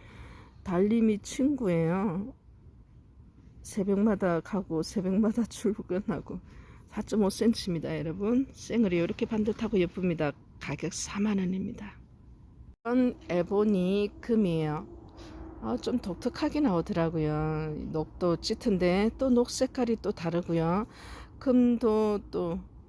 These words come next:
다르게 나옵니다. 에보니 종류예요. 에보니. 가격 삼만 원 착하게 내봅니다. 속립장에서는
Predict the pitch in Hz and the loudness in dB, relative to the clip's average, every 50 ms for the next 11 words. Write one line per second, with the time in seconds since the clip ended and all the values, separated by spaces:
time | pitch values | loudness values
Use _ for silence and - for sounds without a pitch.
0 | - - - 196 - - - - - - - - - 67 - - - - - 185 | -20 -18 -14 -12 -10 -10 -10 -10 -8 -8 -8 -8 -8 -8 -10 -10 -12 -14 -16 -18
1 | - - - - - - - - - - - 151 156 160 196 180 214 220 208 202 | -18 -18 -18 -18 -18 -20 -20 -20 -20 -12 -6 -6 -4 -2 0 2 4 4 4 2
2 | - - 175 170 165 165 165 160 156 151 156 165 233 240 233 220 240 254 - - | 0 -2 -2 -2 0 0 0 0 0 0 -2 -2 -2 -4 -6 -8 -10 -10 -6 -6
3 | 156 160 196 180 185 170 160 170 185 220 254 285 - - - - - - - - | -6 -4 -2 0 0 0 2 2 2 2 2 0 -2 -10 -18 -18 -18 -18 -18 -18
4 | - - 190 165 165 175 170 175 - - 226 220 220 214 196 190 196 196 214 - | -12 -6 -6 -6 -2 -2 -2 -2 -2 0 2 2 2 4 2 2 2 0 0 -2
5 | - - 269 - - - 269 269 - 214 185 180 165 160 - 175 170 165 156 151 | -4 -6 -6 -6 -2 -4 -4 0 0 0 2 4 2 2 2 0 -2 -2 -2 -4
6 | 143 - - 269 262 269 277 262 - 220 214 196 185 190 - 190 180 175 180 196 | -4 -4 0 2 4 4 2 2 0 2 2 2 2 0 0 0 0 2 2 2
7 | 202 202 | 2 0